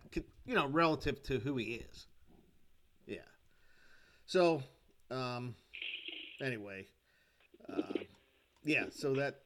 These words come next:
that's where I'm at. So overall standings, um, it, you know, it's, it's still a five-team race.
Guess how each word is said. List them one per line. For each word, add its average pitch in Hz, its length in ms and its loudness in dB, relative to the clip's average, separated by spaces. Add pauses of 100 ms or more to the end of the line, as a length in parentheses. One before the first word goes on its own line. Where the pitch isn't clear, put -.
that's 135 260 -4
where 117 140 0
I'm 104 100 -10
at. 107 280 -8
So 143 340 0
overall 170 500 6
standings, 127 880 -2 (560)
um, 113 400 -8 (1400)
it, - 140 -14 (240)
you 143 100 -4
know, 131 140 -2
it's, 135 200 -8
it's 151 220 -4
still 208 380 6
a 147 40 4
five-team 139 640 0
race. 131 520 0